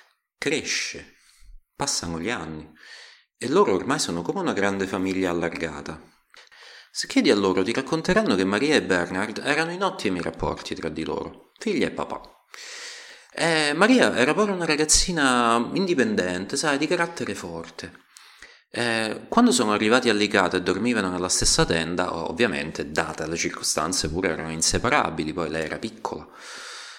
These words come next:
Eh, Maria poi, come abbiamo detto, era la, la tesoriera, controllava la cassa e teneva tutti i soldi che raccoglievano nel suo zainetto.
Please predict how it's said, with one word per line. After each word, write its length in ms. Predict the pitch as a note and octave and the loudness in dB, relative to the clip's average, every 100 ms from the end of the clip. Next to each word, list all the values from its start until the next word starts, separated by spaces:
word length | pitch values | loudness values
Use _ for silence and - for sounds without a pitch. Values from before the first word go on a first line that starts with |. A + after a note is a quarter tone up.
| - | -14
Eh, 340 | D#2 F2 D#2+ | -6 -4 -2
Maria 420 | D#2+ F2+ D3 F#3 A2 | 0 4 6 6 8
poi, 220 | A2+ B2 | 8 8
come 140 | F2 | 4
abbiamo 320 | F2+ F#2+ B2 C#3+ | 4 4 4 4
detto, 540 | F2 - - B2 B2 | 2 0 2 2 2
era 560 | G2 F2+ F2 F2+ F#2 F2 | 2 2 2 2 2 2
la, 320 | F2 F2 E2 | 2 0 0
la 200 | E2+ E2+ | 0 0
tesoriera, 760 | F2 F#2 A2+ C#3+ D#3+ G2 F#2 F2+ | 0 2 2 4 4 6 4 4
controllava 640 | F#2+ F#2 G2+ G2+ G#2 F#2+ | 4 2 2 4 4 4
la 100 | G#2+ | 0
cassa 600 | C3 G2 F#2 - - - | -2 0 2 2 0 -6
e 100 | A2+ | -8
teneva 320 | - C#3+ C#3 | 0 2 2
tutti 260 | C#3 G#3+ - | 2 2 0
i 40 | |
soldi 320 | C#3 C#3 B2 G#2 | 0 0 0 0
che 100 | G2+ | 0
raccoglievano 720 | A#2+ - E3+ F3+ C#3+ G#2 G2 | 0 0 2 2 2 -2 -4
nel 140 | F#2+ | -4
suo 240 | F#2 G2+ E2+ | -4 -6 -6
zainetto. 540 | E2+ D#2+ D#2+ - - | -6 -8 -12 -12 -14